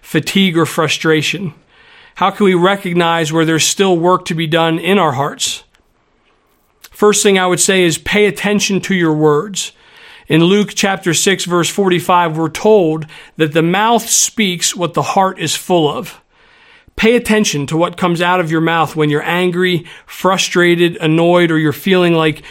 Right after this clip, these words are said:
you've been hurt. How do you respond? What do you say?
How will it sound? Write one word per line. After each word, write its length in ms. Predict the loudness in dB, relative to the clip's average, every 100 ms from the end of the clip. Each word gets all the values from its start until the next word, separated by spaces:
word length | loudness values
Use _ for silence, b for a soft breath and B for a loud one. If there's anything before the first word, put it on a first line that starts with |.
| B
you've 200 | -6 0
been 120 | 0
hurt. 420 | 0 -2 -2 -8 -20 _ _ _ _ _ _ _ _
How 180 | -2 0
do 80 | 2
you 120 | 0
respond? 580 | -2 0 0 2 2 0
What 180 | 0
do 80 | 0
you 100 | -2
say? 580 | 0 0 0 -2 -6